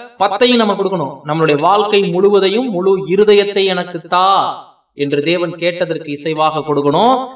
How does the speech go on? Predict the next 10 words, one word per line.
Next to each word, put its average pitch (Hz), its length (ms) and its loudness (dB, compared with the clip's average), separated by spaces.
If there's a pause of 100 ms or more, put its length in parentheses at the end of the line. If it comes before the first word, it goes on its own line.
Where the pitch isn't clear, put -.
(120)
அது 139 180 0
நம்மளுடைய 143 360 2
சரீரங்களை 214 640 2
பரிசுத்தமும் 196 680 -2
தேவனுக்கு 190 400 0
பிரியமான 175 540 0
ஜீவபலியாக 170 760 2
ஒப்பு 147 240 0
கொடுக்கும் 170 340 -6
போது 160 260 2